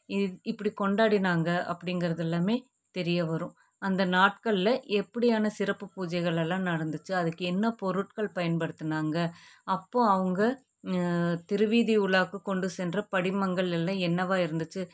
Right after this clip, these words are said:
அப்படின்னு பார்க்கும்போது, அந்த கோயில்ல இந்த செப்புச் சிலைகள் இருந்தது அப்படிங்கிற ஆதாரணங்-, ஆதாரங்கள் எல்லாம்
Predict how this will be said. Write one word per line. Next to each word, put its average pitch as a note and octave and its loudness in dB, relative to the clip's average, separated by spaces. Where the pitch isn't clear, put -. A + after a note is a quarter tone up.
அப்படின்னு A3+ 2
பார்க்கும்போது, G3 -4
அந்த F3+ -2
கோயில்ல G3 0
இந்த F#3 0
செப்புச் F3+ -8
சிலைகள் F#3 -2
இருந்தது F#3+ 0
அப்படிங்கிற F3 -4
ஆதாரணங்-, F3+ 2
ஆதாரங்கள் F#3+ 2
எல்லாம் F#3 0